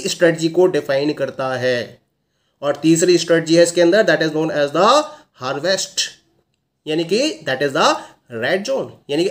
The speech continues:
अगर आपकी एसबीयू रेड जोन में लाई करती है after your analysis, तो इसका मतलब है कि आपको हार्वेस्ट स्ट्रेटजी को फोकस करना चाहिए। You have to adopt turnover strategies of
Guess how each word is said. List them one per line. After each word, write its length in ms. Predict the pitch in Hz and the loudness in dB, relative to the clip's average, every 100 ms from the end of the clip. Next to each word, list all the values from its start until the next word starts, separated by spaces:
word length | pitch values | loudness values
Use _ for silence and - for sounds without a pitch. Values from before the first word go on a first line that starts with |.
| 185 | -2
अगर 160 | 208 240 180 | -2 -2 -4
आपकी 320 | 175 180 190 - | -4 0 -2 0
एसबीयू 480 | 147 127 139 143 117 - _ _ _ _ 120 | -4 -6 -10 -10 -10 -12 _ _ _ _ -4
रेड 340 | 151 208 190 | -2 0 0
जोन 240 | 160 165 156 | 0 2 2
में 140 | 175 | 2
लाई 260 | 147 127 139 | 0 -4 -6
करती 380 | 127 127 127 | -6 -8 -8
है 200 | 120 120 - | -6 -6 -6
after 260 | 127 135 | -6 -4
your 140 | 139 156 | -4 -4
analysis, 540 | 160 190 220 220 160 - - - _ _ _ _ _ | -2 -2 -2 -6 -8 -10 -10 -16 _ _ _ _ _
तो 100 | 165 165 | -6 -2
इसका 320 | 170 190 185 | -2 2 2
मतलब 340 | 170 165 165 | 0 -4 -4
है 340 | 151 165 247 392 - _ _ _ _ _ _ _ _ _ _ 190 | -2 2 2 2 -4 _ _ _ _ _ _ _ _ _ _ -4
कि 120 | 208 - | -4 -2
आपको 400 | 151 160 185 208 220 | -2 0 4 4 4
हार्वेस्ट 580 | - 156 165 220 - - | 0 -2 0 0 -2 -4
स्ट्रेटजी 440 | - 156 147 143 | -2 0 -2 -4
को 240 | 143 165 170 | -4 -2 -2
फोकस 360 | 143 131 143 139 | -4 -4 -6 -6
करना 260 | 131 127 127 | -6 -6 -6
चाहिए। 500 | 127 120 120 113 101 - _ _ - | -6 -8 -8 -8 -10 -16 _ _ -14
You 160 | 117 120 | -10 -2
have 200 | 175 233 - | 0 -2 -2
to 80 | 233 190 | -2 0
adopt 340 | 196 240 254 - - | 0 0 -2 -8 -10
turnover 540 | 190 233 208 214 226 | -8 -6 -2 -2 -2
strategies 520 | 214 220 214 220 143 - 156 | -2 -4 -4 -2 -4 -4 -2
of 260 | 175 247 | 2 2